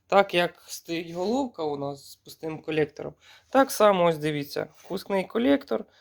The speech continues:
перший, другий, третій, четвертий циліндр, впуск, ось все написано, тобто перший циліндр, впуск, другий, третій, четвертий. І випуск, перший, другий, третій, четвертий.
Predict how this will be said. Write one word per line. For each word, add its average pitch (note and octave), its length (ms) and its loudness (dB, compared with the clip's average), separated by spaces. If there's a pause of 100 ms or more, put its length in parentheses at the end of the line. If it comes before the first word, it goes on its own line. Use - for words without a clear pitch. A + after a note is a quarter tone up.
(200)
перший, E3+ 460 6
другий, D#3+ 460 -2
третій, D#3 400 0
четвертий F#3 400 0
циліндр, B3 520 4 (300)
впуск, - 580 0 (160)
ось F#3+ 140 -4
все G#3+ 120 0
написано, G3 600 0
тобто D#3+ 260 -4
перший A3 320 6
циліндр, F#3+ 440 -2
впуск, E3+ 300 -12
другий, F3 340 -4
третій, E3 280 2
четвертий. - 480 -4 (440)
І C4+ 220 2 (260)
випуск, D#3+ 640 0
перший, F#3 340 6
другий, A3 260 2
третій, F3+ 280 -2
четвертий. - 420 -6